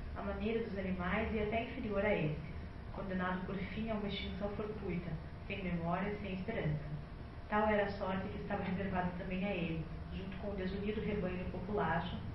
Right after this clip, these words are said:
do qual ele mesmo fazia parte comum dos seus pedacinhos.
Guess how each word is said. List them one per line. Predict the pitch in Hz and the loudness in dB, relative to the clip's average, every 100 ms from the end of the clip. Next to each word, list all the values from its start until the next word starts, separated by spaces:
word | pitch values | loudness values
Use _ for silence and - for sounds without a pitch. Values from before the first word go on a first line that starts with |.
| 208 | 2
do | 208 | 6
qual | 220 | 8
ele | 226 220 | 8 6
mesmo | 214 214 - | 4 2 0
fazia | 190 185 185 | 0 2 2
parte | 185 190 196 | 4 4 2
comum | - 202 208 | 0 0 0
dos | 226 | 0
seus | 220 - | -2 -2
pedacinhos. | 214 208 208 175 156 151 | 2 2 2 -2 -2 -2